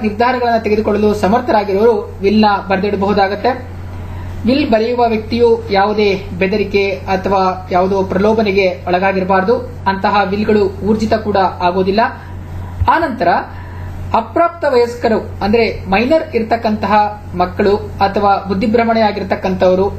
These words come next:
ಅವರ ಪರವಾಗಿ ಬೇರೆ ಯಾರಾದರೂ ವಿಲ್ ಬರೆದಿಡಬಹುದಾ ಅಂತ ಕೇಳಿದ್ರೆ, ಖಂಡಿತವಾಗ್ಲೂ ಆ ಥರ ಬರೆದಿಡೋದಕ್ಕಾಗೋದಿಲ್ಲ. ಮರಣ ಶಾಸನಕ್ಕೆ ಕನಿಷ್ಠ ಇಬ್ಬರು ವ್ಯಕ್ತಿ ಸಾಕ್ಷಿಗಳನ್ನ ಹಾಕ್ಬೇಕಾಗತ್ತೆ. ಆ ಇಬ್ಬರ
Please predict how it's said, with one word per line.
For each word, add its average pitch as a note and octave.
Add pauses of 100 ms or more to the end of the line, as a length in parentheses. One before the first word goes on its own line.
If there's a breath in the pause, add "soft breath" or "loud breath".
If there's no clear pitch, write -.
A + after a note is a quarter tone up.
(160)
ಅವರ A3+ (140)
ಪರವಾಗಿ B3+
ಬೇರೆ A3
ಯಾರಾದರೂ A3
ವಿಲ್ A3
ಬರೆದಿಡಬಹುದಾ F#3+
ಅಂತ F#3
ಕೇಳಿದ್ರೆ, F#3+
ಖಂಡಿತವಾಗ್ಲೂ F#3+ (180)
ಆ F3
ಥರ F3+
ಬರೆದಿಡೋದಕ್ಕಾಗೋದಿಲ್ಲ. F#3 (1200 loud breath)
ಮರಣ G#3+
ಶಾಸನಕ್ಕೆ A3
ಕನಿಷ್ಠ G#3+ (480)
ಇಬ್ಬರು A3+
ವ್ಯಕ್ತಿ -
ಸಾಕ್ಷಿಗಳನ್ನ G#3
ಹಾಕ್ಬೇಕಾಗತ್ತೆ. F#3+ (480 loud breath)
ಆ F#3+
ಇಬ್ಬರ G3+